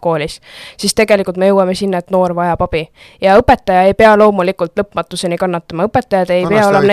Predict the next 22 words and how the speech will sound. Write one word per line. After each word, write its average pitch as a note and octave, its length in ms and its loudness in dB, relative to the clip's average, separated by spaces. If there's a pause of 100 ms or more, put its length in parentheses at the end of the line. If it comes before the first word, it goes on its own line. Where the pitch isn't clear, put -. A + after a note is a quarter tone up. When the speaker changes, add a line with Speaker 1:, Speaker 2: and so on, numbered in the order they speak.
Speaker 2:
aitas - 100 -4
Speaker 1:
kes - 60 -4
ainult G3 180 0
Speaker 2:
alates E3+ 220 -2
Speaker 1:
kannatavad. D#3 200 -2
Speaker 2:
kuueteistkümnest C#3+ 380 -10
eluaastast A#2+ 420 -8
väga B2 140 -8
hästi A2+ 200 -14
Viljandi A#2+ 280 -12
koloonia. G#2+ 440 -14 (460)
Speaker 1:
Noh, C4 220 -2 (100)
jah, G3 300 -2
tänapäeval A3 480 0
seda G3+ 200 -12
enam G3 180 -8
ei B3 60 -2
ole, C#4 120 -2
nüüd G#3+ 160 -6
on G3 100 -6
teised G#3+ 300 -6
meetodid. E3 400 -10